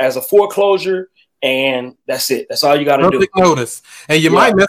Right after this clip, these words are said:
Speaker 2: around and find a buyer like that. Another buyer to wanna buy the house 'cause they saw your notice in the newspaper. <laughs>
Speaker 1: Exactly. Exactly. But again, we rarely, we, and then I don't even think Brian has ever really had to do it, honestly. Never
Speaker 2: Yeah.
Speaker 1: really had to do it. Um,
Speaker 2: Makes
Speaker 1: with all
Speaker 2: sense.
Speaker 1: the deals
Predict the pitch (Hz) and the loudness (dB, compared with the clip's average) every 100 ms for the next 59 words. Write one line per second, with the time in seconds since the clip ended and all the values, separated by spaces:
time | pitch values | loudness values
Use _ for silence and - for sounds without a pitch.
0 | 185 196 202 196 226 214 202 185 233 240 | 0 2 2 2 2 2 2 2 4 4
1 | 196 185 180 180 151 160 214 269 226 208 | 4 2 2 0 2 0 2 2 2 2
2 | 269 247 226 220 220 220 233 214 269 233 | 2 2 2 0 0 2 2 2 2 0
3 | 240 - 226 226 254 240 233 285 247 269 | 0 0 2 2 2 2 2 2 0 -4
4 | 277 302 339 320 240 190 160 143 - 170 | -4 2 2 2 2 0 -2 -6 -6 -6
5 | - - - - - 269 - - 180 _ | -8 -12 -10 -12 -2 0 0 -2 -20 _
6 | _ _ _ 117 113 135 120 127 151 147 | _ _ _ -10 -2 0 0 0 0 2
7 | 165 160 - - _ 156 156 123 151 165 | 2 2 0 -8 _ 4 4 2 4 6
8 | 165 160 156 - 151 147 135 139 156 151 | 6 4 -2 -2 0 0 0 0 2 0
9 | - - - 147 190 165 143 147 139 135 | -2 -8 -6 0 2 2 -2 -4 -4 -2
10 | 160 135 143 147 131 131 131 123 117 117 | -2 -2 0 -2 0 -2 -2 -4 -8 -14
11 | 104 _ - 123 110 - 104 _ _ _ | -14 _ -12 -10 -10 -14 -18 _ _ _
12 | _ _ 131 131 131 127 127 120 - _ | _ _ -4 -2 0 0 0 0 -4 _
13 | 107 104 - _ _ - 117 113 139 123 | -10 -10 -16 _ _ -12 -8 -4 -2 0
14 | 127 127 - _ 123 | 2 0 -6 _ -8